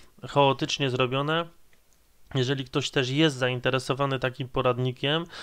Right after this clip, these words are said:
napiszcie do mnie informacje na maila. Y,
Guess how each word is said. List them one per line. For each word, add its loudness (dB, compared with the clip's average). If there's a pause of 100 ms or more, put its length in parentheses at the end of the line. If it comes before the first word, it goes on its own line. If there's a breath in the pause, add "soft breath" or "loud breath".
(420 loud breath)
napiszcie -2
do 2
mnie -2
informacje -2
na 0
maila. 0
Y, -18